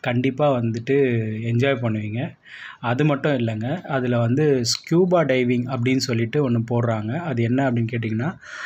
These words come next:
ஆக்சிஜன் ப்ளஸ் மாஸ்க் எல்லாமே கொடுத்து உங்களை வந்து அந்த டைவிங்க்கு உள்ள கூட்டிட்டு போறாங்க. கொஞ்சம் காஸ்ட்லி தான், ஆனா வந்து கண்டிப்பா சொல்றேன், லைஃப்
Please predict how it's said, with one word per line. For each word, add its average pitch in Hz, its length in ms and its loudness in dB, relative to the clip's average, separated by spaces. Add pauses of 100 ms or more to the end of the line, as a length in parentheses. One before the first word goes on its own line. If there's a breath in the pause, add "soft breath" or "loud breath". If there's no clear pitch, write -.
(100)
ஆக்சிஜன் 131 500 2
ப்ளஸ் 131 360 0
மாஸ்க் 127 380 0
எல்லாமே 120 420 2
கொடுத்து 123 460 -2
உங்களை 135 320 2
வந்து 123 180 2
அந்த 143 160 2
டைவிங்க்கு 127 500 2
உள்ள 127 260 2
கூட்டிட்டு 117 440 -4
போறாங்க. 110 360 -6 (460 loud breath)
கொஞ்சம் 120 300 0
காஸ்ட்லி 135 440 2
தான், 131 260 0
ஆனா 147 300 2
வந்து 127 540 2
கண்டிப்பா 147 380 0
சொல்றேன், 131 360 0
லைஃப் 131 320 0